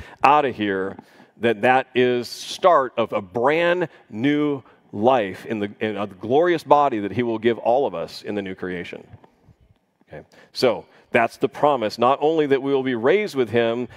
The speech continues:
but also that we will be glorified because of him. Okay?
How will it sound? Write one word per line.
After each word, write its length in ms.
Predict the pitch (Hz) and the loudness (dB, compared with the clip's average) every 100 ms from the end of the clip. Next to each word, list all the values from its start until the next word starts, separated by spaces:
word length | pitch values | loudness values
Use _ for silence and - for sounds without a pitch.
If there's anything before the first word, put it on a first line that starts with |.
| - | -2
but 160 | - 131 | 0 2
also 580 | 120 131 - 139 131 123 - | 2 0 2 0 0 -4 -2
that 200 | 120 113 | 0 0
we 240 | 113 123 123 | -2 -4 0
will 280 | 117 117 | 0 0
be 440 | 107 113 113 113 107 104 _ - | -2 -4 -4 -6 -14 -20 _ -8
glorified 920 | 127 135 185 143 - 110 98 98 98 - | -2 2 2 2 2 2 2 -2 -6 -10
because 420 | 113 - 131 117 | -8 -2 0 0
of 120 | 98 | -6
him. 320 | 90 80 - - - - - _ _ _ _ _ _ | -8 -10 -14 -20 -20 -20 -20 _ _ _ _ _ _
Okay? 240 | - 92 | -10 -10